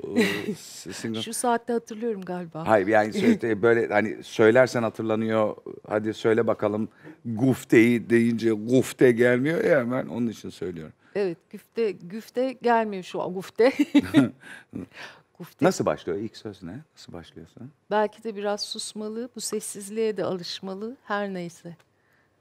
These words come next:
Speaker 1: Diye gidiyor şey.
Speaker 2: Hı hı.
Speaker 1: E, çok iyi.
Speaker 2: Belki de kalabalığa karışmalı, kapıyı çekip çıkmalı her neyse. Belki de beş para etmeyen bütün her şeyle barışmalı, her neyse.
Speaker 1: Hmm, güzel.
Speaker 2: Gibi gidiyor. Sade, basit.
Speaker 1: İyi bir hikaye var.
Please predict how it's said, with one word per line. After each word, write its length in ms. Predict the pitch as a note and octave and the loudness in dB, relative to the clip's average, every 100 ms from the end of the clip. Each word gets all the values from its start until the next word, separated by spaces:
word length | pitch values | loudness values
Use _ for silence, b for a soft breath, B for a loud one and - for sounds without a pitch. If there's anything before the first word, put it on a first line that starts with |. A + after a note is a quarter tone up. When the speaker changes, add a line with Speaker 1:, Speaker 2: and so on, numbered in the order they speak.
| - | -4
Speaker 1:
Diye 200 | F#2+ E2+ | 0 0
gidiyor 340 | C#2 - C#2 A3 | -2 -8 -10 -8
şey. 80 | G#3 | -8
Speaker 2:
Hı 140 | A3+ | -8
hı. 80 | B3+ _ _ | -10 _ _
Speaker 1:
E, 80 | - | -12
çok 280 | - F3+ G#2 | -10 -10 -8
iyi. 160 | G2 A#2 _ - | -10 -12 _ 2
Speaker 2:
Belki 280 | A#3 - A3+ | 2 2 -4
de 80 | |
kalabalığa 560 | A#3 A3+ G#3 G3+ G#3 G#3 | -4 -4 -4 -2 -2 -2
karışmalı, 560 | G#3 F#3 E3+ - F3+ G#3 | -4 -8 -8 -10 -10 -10
kapıyı 360 | A3 - G3 | -10 -10 -10
çekip 360 | - F#3+ - - | -10 -12 -12 -16
çıkmalı 380 | - - E3+ E3 | -16 -12 -10 -6
her 280 | D#3+ D#3+ | -4 -4
neyse. 420 | D3+ C#3 - G3 G3 | -8 -10 -14 -6 2
Belki 300 | A3+ A3 A3 | 2 0 -2
de 120 | G3+ | 0
beş 180 | A3+ - | -2 -2
para 220 | A3 G#3 | -2 -2
etmeyen 480 | G#3 G3 G#3 G#3 G#3 | -4 -4 -4 -4 -6
bütün 220 | - A3 | -8 -4
her 160 | G3+ | -4
şeyle 400 | G3+ F#3+ F#3+ F3+ | -4 -6 -6 -6
barışmalı, 500 | F3 E3 - E3+ F3+ | -6 -8 -10 -12 -8
her 200 | G#3+ G3+ | -6 -6
neyse. 400 | F#3 F3+ E3+ - - _ - | -6 -10 -12 -18 -20 _ -12
Speaker 1:
Hmm, 440 | D2+ D2 C2+ B1+ A1+ A1 _ _ _ A#1+ | -10 -8 -10 -14 -16 -20 _ _ _ -20
güzel. 360 | A#1+ B1+ - G#2+ A#3+ | -16 -12 -12 -12 -8
Speaker 2:
Gibi 340 | C4 E3 G#3+ C#4 _ _ _ | -8 -6 -8 -10 _ _ _
gidiyor. 320 | - A3 G#3+ D#3 b b | -14 -8 -8 -10 b b
Sade, 580 | - - F4 D#4 F#3+ G3 A3 | -6 2 4 4 0 -4 -4
basit. 200 | B3+ F2+ | -4 -2
Speaker 1:
İyi 160 | F#2 | -2
bir 80 | F2+ | -2
hikaye 400 | E2 E2+ D#2+ A#2 | -4 0 0 0
var. 200 | E2 | -6